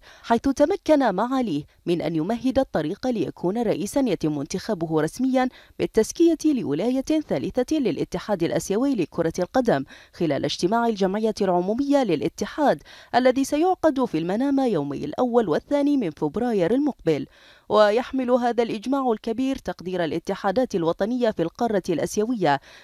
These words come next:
بالدور الواضح الذي لعبته قيادة الاتحاد الآسيوي في تطوير مسيرته على امتداد أعوام من العمل المثمر المستند على توحيد الكرة الآسيوية وإعلاء مصلحتها العليا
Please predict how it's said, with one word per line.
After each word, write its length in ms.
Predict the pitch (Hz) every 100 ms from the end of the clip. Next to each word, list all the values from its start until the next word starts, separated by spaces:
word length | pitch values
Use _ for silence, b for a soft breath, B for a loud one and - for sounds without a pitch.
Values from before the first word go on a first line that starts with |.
| B
بالدور 360 | 156 - 202 208
الواضح 500 | 175 208 247 233 240
الذي 320 | 196 139 139
لعبته 560 | 151 170 175 220 - 214
قيادة 420 | - 226 240 214 202
الاتحاد 540 | 160 170 208 - 220
الآسيوي 580 | 170 160 - 208 247 156 - B B
في 100 | -
تطوير 520 | - 147 - 196 240 254
مسيرته 640 | 190 151 160 - 240 262
على 220 | 220 147
امتداد 440 | 143 - 160 170 156
أعوام 540 | - 165 160 190 262
من 320 | 302 277 170
العمل 440 | 139 165 214 208 175
المثمر 520 | 240 277 - 156 139 202
المستند 640 | 262 294 - 403 349 285
على 360 | 277 233 165 165
توحيد 420 | 185 190 254 196
الكرة 380 | 185 - 196 170
الآسيوية 680 | 180 175 - 208 247 277 269
وإعلاء 680 | 202 - 160 160 240 - 220
مصلحتها 680 | 180 170 165 - 190 196 247
العليا 520 | 349 220 160 156